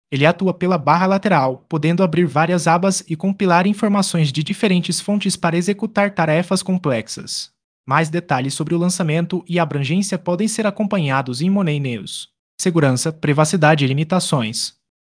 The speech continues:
O Google afirma ter implementado salvaguardas para impedir que a I A conclua transações ou tome decisões finais sem autorização explícita, medidas essas relacionadas aos termos de uso e políticas aplicáveis. Parte dos modelos roda no dispositivo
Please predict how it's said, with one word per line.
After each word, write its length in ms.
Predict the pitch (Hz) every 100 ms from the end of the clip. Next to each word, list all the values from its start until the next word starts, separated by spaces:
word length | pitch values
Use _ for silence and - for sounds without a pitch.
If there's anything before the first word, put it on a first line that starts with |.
| -
O 100 | 143
Google 260 | 160 190 208
afirma 380 | - 190 190
ter 160 | 185 175
implementado 640 | 160 202 208 190 165 165
salvaguardas 720 | 160 196 185 170 165 170 160 -
para 200 | 175 165
impedir 380 | 143 135 170
que 120 | 180 190
a 60 |
I 100 | 175
A 100 | 160
conclua 460 | 175 185 - 170 185
transações 680 | 190 180 175 - 165 160 -
ou 120 | 190
tome 220 | 196 202 190
decisões 560 | 202 208 160 165 180
finais 360 | - 165 151 160
sem 220 | - 180
autorização 600 | 180 196 196 190 - 165
explícita, 640 | 185 - 147 156 160 147 - _ -
medidas 400 | 180 147 185 180
essas 300 | 175 165 -
relacionadas 640 | 185 180 - 175 160 156
aos 180 | 170 -
termos 340 | - 175 196
de 120 | 160 165
uso 320 | 156 165 156
e 80 | 151
políticas 540 | 190 143 151 - 147
aplicáveis. 880 | 147 180 165 151 107 98 - - - _ _ _
Parte 280 | 143 170 190
dos 180 | 165 160
modelos 460 | 180 170 190 196
roda 260 | - 180 185
no 100 | 180
dispositivo 800 | 180 - 190 185 196 - 170